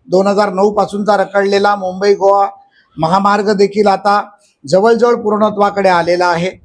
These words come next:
अ, अ, पाण्यातनं प्रवास म्हणजे समुद्री प्रवासाची देखील योजना पूर्णत्वाकडे जाते आहे. काही ठिकाणी त्याच्या टेस्ट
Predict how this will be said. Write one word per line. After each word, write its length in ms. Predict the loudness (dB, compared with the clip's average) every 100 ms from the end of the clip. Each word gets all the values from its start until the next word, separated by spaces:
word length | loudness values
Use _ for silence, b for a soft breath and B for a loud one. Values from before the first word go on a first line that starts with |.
| _ _ _ _ _ _ -2
अ, 80 | 2 2 2 -4 _ -2
अ, 240 | 2 2
पाण्यातनं 960 | 0 -2 0 0 0 -2 0 2 4 2 -6 -12 -8 0
प्रवास 460 | 2 2 0 -6 -6
म्हणजे 240 | -2 -2
समुद्री 420 | 0 0 2 0
प्रवासाची 640 | 0 0 0 0 -2 -2 0
देखील 480 | 0 0 0 0 2
योजना 400 | 2 0 -2 -2 -6 b b b
पूर्णत्वाकडे 680 | 0 0 0 0 0 0 0
जाते 360 | 0 0 0 0
आहे. 160 | 0
काही 220 | 0 0
ठिकाणी 360 | -2 -2 -2 0
त्याच्या 280 | -2 -2 -4
टेस्ट 480 | 0 0 0 -10